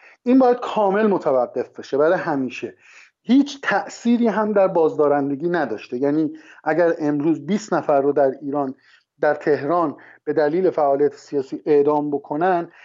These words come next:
حتی یک سر سوزن در کسانی که دارن فعالیت سیاسی می‌کنن تأثیر بازدارندگی نخواهد داشت،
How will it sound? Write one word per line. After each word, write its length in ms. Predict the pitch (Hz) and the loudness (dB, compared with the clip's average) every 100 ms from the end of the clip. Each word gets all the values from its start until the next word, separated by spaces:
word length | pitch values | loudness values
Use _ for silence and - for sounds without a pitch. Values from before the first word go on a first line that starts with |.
| - | -12
حتی 300 | - 214 214 | -6 -4 -2
یک 240 | 233 240 240 | -2 -2 -4
سر 320 | - 180 175 | -2 2 2
سوزن 540 | 165 - 175 160 214 | -2 -8 -6 -2 0
در 160 | 190 165 | 2 0
کسانی 460 | - 160 - 202 196 | 0 -6 -2 -2 0
که 80 | |
دارن 220 | 170 156 151 | 0 0 0
فعالیت 500 | 165 147 151 143 - | 0 2 2 -2 -6
سیاسی 440 | - 147 147 151 | -6 -2 -2 -4
می‌کنن 560 | 147 143 165 175 208 202 - _ - | -8 -6 -2 -2 -2 -6 -20 _ -6
تأثیر 480 | 185 - - 220 233 | -4 -4 -4 0 4
بازدارندگی 720 | 202 156 170 160 165 165 208 | 4 2 2 2 0 0 0
نخواهد 480 | 214 - 139 120 | 0 0 -2 -2
داشت، 240 | - 110 | -6 -12